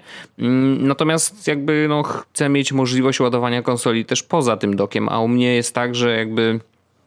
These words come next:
wszystkie konsole i cały taki sprzęt elektroniczny dołączany do telewizora jest w ogóle w zamkniętej szafce.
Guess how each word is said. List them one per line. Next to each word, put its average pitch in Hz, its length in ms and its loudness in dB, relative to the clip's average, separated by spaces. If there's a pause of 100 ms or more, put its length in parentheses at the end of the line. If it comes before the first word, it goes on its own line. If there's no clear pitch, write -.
(460)
wszystkie - 340 0
konsole 127 640 2
i 110 280 -2
cały 113 260 0
taki - 220 -6
sprzęt - 360 -2
elektroniczny 110 800 0
dołączany 110 560 0
do 104 400 0
telewizora 123 560 0
jest 127 300 -2
w 123 40 0
ogóle 127 240 0
w 123 60 -4
zamkniętej 156 480 -2
szafce. 107 440 -2